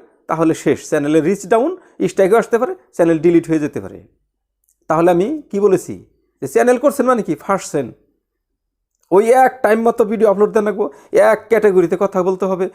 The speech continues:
এক নিশের উপর থাকতে হবে, আপনার নিশ সিলেকশন করে আপনার সেই রাস্তায় চলতে হবে।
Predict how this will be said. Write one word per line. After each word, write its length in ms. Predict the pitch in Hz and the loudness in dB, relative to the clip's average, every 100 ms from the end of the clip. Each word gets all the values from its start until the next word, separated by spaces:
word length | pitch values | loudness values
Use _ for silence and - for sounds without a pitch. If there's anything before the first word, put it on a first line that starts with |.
| _ - | _ 0
এক 240 | 196 196 190 | 2 2 0
নিশের 300 | 190 185 180 | 2 2 2
উপর 180 | 190 | 0
থাকতে 340 | 175 196 196 180 | 0 -4 -4 -6
হবে, 280 | 160 156 180 - _ - | -4 -6 -8 -10 _ -4
আপনার 420 | 190 196 196 190 | -2 0 2 2
নিশ 220 | 165 196 - - | 2 0 -2 -4
সিলেকশন 340 | 190 185 185 | 0 0 -2
করে 120 | 185 - | -4 -2
আপনার 260 | 185 175 | 0 -2
সেই 240 | - 196 185 | -4 -2 0
রাস্তায় 280 | 180 180 | 0 -2
চলতে 240 | 175 190 175 | -2 -4 -4
হবে। 180 | 160 | -6